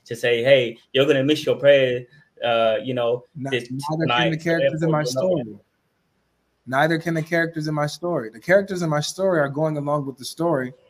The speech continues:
Speaker 2: not knowing that it was already written by me. You get what I'm saying? So they can have this, this illusion that they're moving along in this life, uh, according to their own free will and what they do and what happens in life,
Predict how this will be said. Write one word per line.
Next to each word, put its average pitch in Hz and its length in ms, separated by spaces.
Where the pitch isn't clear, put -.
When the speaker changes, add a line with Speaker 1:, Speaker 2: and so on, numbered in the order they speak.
Speaker 2:
not 147 260
knowing 156 380
that 139 160
it 143 40
was 139 160
already 139 380
written 127 400
by 120 220
me. 127 300
You 113 80
get 143 120
what 143 40
I'm 143 80
saying? 165 400
So 143 440
they 165 120
can 170 160
have 165 220
this, 160 260
this 147 420
illusion 160 760
that 135 180
they're 160 180
moving 175 360
along 160 520
in 143 140
this 135 180
life, 170 400
uh, 139 220
according 160 400
to 156 100
their 151 160
own 147 240
free 143 180
will 165 240
and 143 80
what 147 140
they 139 140
do 143 240
and 127 120
what 131 120
happens 139 320
in 123 100
life, 160 240